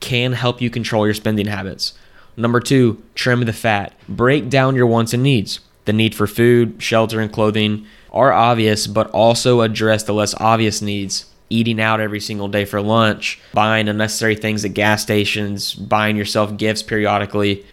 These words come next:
That is gonna help you save money if you can cut those down. Number three, build your cushion.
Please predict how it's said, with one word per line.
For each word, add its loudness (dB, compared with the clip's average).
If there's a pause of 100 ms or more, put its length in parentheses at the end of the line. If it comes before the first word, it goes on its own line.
(140)
That 0
is -6
gonna -2
help -2
you -4
save 0
money 0
if -6
you -6
can -6
cut -6
those -6
down. -4 (160)
Number 0
three, 0
build 2
your -2
cushion. -2